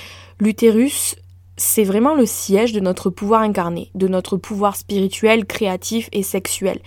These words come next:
C'est notre magie ancrée. Le genre de magie qui est émouvante dans le corps et qui peut être incarnée chaque jour dans nos vies et nos relations. Notre utérus est également le siège de notre autorité personnelle, de notre moi sauvage et primitif,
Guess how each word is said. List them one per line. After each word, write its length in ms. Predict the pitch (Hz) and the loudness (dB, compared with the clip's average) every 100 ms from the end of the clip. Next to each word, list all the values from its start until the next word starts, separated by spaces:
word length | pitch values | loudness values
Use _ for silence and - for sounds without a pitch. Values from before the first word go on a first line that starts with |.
| - - - | -18 -16 -10
C'est 220 | - 233 | 2 4
notre 320 | 220 220 254 | 4 2 2
magie 480 | 220 214 208 240 254 - | 2 2 0 -6 -8 0
ancrée. 480 | 202 202 - 202 - - - - - - | 0 0 -4 -10 -12 -20 -20 -20 -20 0
Le 180 | 208 214 | 2 6
genre 180 | 233 | 4
de 100 | 226 | 6
magie 440 | 226 220 208 220 233 | 4 4 2 0 -2
qui 220 | - 202 | -2 -2
est 240 | - - | -2 2
émouvante 600 | 226 226 226 208 226 226 | 4 6 4 2 0 -2
dans 160 | 196 190 | -2 2
le 140 | 190 | 2
corps 300 | 196 247 254 | 2 2 0
et 60 | 247 | -2
qui 160 | - 196 | -8 -8
peut 140 | 196 | -4
être 180 | 226 226 | -4 -4
incarnée 440 | 214 190 190 196 202 | -6 -4 -4 -2 -2
chaque 320 | - 220 196 | -2 -2 -2
jour 180 | 202 196 | -4 -2
dans 140 | 185 | -2
nos 120 | 180 | -2
vies 240 | 180 202 233 | -4 -6 -6
et 80 | 208 | -2
nos 160 | 196 190 | -2 -2
relations. 500 | 190 185 185 - 180 - - - - - - - - - - 202 | -2 -4 -8 -10 -14 -20 -20 -20 -20 -18 -18 -18 -20 -20 -6 2
Notre 300 | 220 220 240 | 2 2 -2
utérus 440 | 247 240 302 - | 4 4 4 2
est 120 | 226 | 2
également 400 | 202 190 190 220 | 2 2 4 4
le 120 | 233 | 4
siège 380 | 196 - 208 208 | 2 0 0 0
de 80 | 185 | 0
notre 280 | 180 185 - | -2 -4 -2
autorité 580 | 208 202 196 185 185 214 | 0 0 0 0 0 -4
personnelle, 560 | 220 185 - 175 202 226 | -4 -8 -4 -4 -2 -2
de 80 | 185 | -2
notre 320 | 170 - 175 | -4 -2 -2
moi 340 | 175 185 208 | 0 2 0
sauvage 680 | 202 - 196 175 190 208 - | -2 0 0 2 0 0 -2
et 80 | 185 | -8
primitif, 760 | - - 208 196 - 214 - | -6 0 2 2 -2 -6 -8